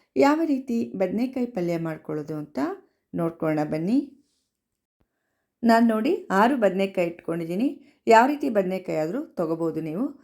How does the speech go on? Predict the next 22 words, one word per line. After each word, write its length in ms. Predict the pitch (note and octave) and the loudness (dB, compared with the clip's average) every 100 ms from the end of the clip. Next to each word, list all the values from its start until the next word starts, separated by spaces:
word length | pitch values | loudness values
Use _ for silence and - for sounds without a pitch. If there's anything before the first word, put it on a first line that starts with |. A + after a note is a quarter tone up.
| _ _ | _ _
ಒಂದು 220 | G3+ A3 G#3 - | -2 0 0 0
ಅರ್ಧ 240 | G#3 G#3 D4+ | 0 0 -2
ಕೆ 200 | - A3 | -2 0
ಜಿಯಷ್ಟು 420 | F#3+ F3+ F3 - C#4+ - | 0 -2 -4 -8 -8 -8
ಇದೆ 200 | E3 D#3 | -4 -4
ಇದು 140 | C3+ - - | -4 -10 -8
ಬದ್ನೆಕಾಯಿ. 600 | D#3+ E3 E3 D3+ D3+ A3+ D4 - _ _ _ _ _ _ _ _ _ _ _ _ _ _ - | -6 -6 -8 -6 -2 -2 -4 -10 _ _ _ _ _ _ _ _ _ _ _ _ _ _ -4
ಇದನ್ನ 260 | B3+ D4 B3+ | 2 4 6
ಇವಾಗ 280 | G#3+ G3+ B3+ - - | 4 4 2 -4 -4
ನಾನು 280 | F#3+ F#3+ F3+ F3+ F3+ | -2 -2 -2 -4 -2
ತೆಳುವಾಗಿ 560 | G3+ A3+ A3 F#3 G3 B3 | 0 2 2 0 -2 -4
ಹೆಚ್ಚಿಟ್ಕೊಳ್ತೀನಿ. 920 | A3+ A3+ E3+ - D#3+ D#3 D#3 D#3+ C4+ - - _ _ _ _ _ _ _ _ _ - | -6 -4 -8 -6 -8 -8 -6 -4 -4 -6 -16 _ _ _ _ _ _ _ _ _ -2
ನೋಡಿ, 240 | G3 A3+ E4+ - | 0 2 0 2
ಎಲ್ಲ 180 | F#3+ A#3+ | 4 4
ಈ 100 | F#3+ | 2
ರೀತಿಯಾಗಿ 520 | F#3+ F3+ F3+ D#3+ F#3+ B3+ | -2 -2 -2 -2 -2 -4
ಹೆಚ್ಚಿಟ್ಕೊಂಡಿದ್ದೀನಿ, 840 | G3 - F3+ - E3 D#3+ D#3+ B3 C#4 - | -4 -6 -10 -8 -8 -6 -2 -2 -2 -2
ತೆಳುವಾಗಿ 500 | F#3+ F#3+ F#3 F3+ F3+ | 0 4 2 2 -2
ಉದ್ದುದ್ದವಾಗಿ 680 | D#3 F3 E3 D#3 D#3 F#3+ E4+ - _ _ - | -2 -4 -4 -2 -2 -2 -6 -8 _ _ 2
ನೀರಿನಲ್ಲಿ 540 | C4+ E4+ C4 A3 B3+ | 4 6 4 2 0
ಹಾಕಿಟ್ಕೊಂಡಿದ್ದೀನಿ 760 | C#4 F#3 F3+ E3 - D#3 D#3 D3+ | 0 -2 -2 -6 -6 -6 -6 -4
ನಾನು. 200 | D3+ | -2